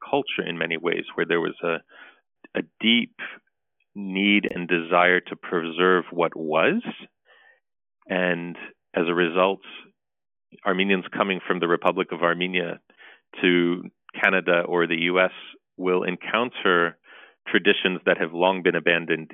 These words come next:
in Armenia, where there's been an ongoing, you know, Armenia, the republic, has been modernized. It's been a country, it was part of the Soviet Union and then an independent country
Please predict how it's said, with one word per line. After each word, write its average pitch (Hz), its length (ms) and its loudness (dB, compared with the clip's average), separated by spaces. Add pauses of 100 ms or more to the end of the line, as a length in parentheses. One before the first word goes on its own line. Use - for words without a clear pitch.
in 85 120 -8
Armenia, 82 500 -2 (200)
where 82 380 0
there's 82 300 0
been 85 100 0
an 82 120 -4
ongoing, 80 760 -4 (920)
you 87 80 -10
know, 82 120 -6
Armenia, 87 640 0 (100)
the 82 100 -2
republic, 87 640 0
has 82 440 0 (500)
been 95 160 0
modernized. 113 520 0 (120)
It's 82 380 -2
been 90 140 0
a 85 60 0
country, 92 760 -2 (460)
it - 140 -2
was 82 180 -4
part 92 160 2
of 85 80 -4
the 80 60 -6 (100)
Soviet 87 280 0
Union 101 300 2
and 85 160 -2
then 85 140 0
an 85 100 -2
independent 85 580 -4
country 87 320 -8